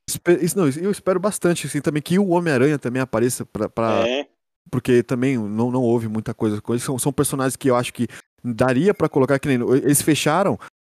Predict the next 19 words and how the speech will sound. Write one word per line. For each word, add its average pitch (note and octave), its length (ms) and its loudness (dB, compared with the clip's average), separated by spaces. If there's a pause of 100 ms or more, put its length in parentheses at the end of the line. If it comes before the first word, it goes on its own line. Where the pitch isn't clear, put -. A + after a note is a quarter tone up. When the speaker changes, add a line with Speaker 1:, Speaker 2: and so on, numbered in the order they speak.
(120)
Speaker 1:
com C3+ 420 2 (100)
os B2+ 120 2
Vingadores C#3+ 440 2
com G3 120 -2
a G#3 40 0
Gamora. D#3+ 520 2
E C3 80 4
a D3+ 40 4
Gamora D#3 300 2
a - 20 2
gente E3 140 -4
nem G#3+ 120 -2
sabe F#3 320 0
o - 20 -4
que D#3 80 -2
aconteceu C#3+ 400 -4
com C#3 80 -4
a B2 40 -2
Gamora. A#2+ 300 0